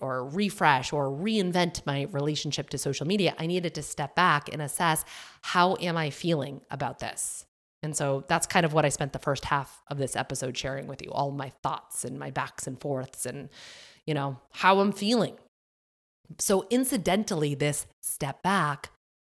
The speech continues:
coincided with eclipse season. And even as recently as the lunar eclipse a couple weeks ago on November eighth, this is what I wrote in my journal.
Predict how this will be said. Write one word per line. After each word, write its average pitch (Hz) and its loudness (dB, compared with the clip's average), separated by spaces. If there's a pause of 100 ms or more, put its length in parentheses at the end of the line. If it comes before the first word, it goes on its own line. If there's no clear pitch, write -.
coincided 147 0
with 139 -4
eclipse - 0
season. - -6 (1120)
And 170 4 (120)
even 226 2
as 175 0
recently 160 -2
as 147 -2
the 139 2
lunar 165 2
eclipse 143 -2
a 147 -4
couple 147 -2
weeks 151 -2
ago 139 2
on 135 -2
November 139 0
eighth, 151 -4 (320)
this 175 2
is 180 -2
what 175 4
I 160 4
wrote 139 2
in 127 -8
my 127 -4
journal. 135 -8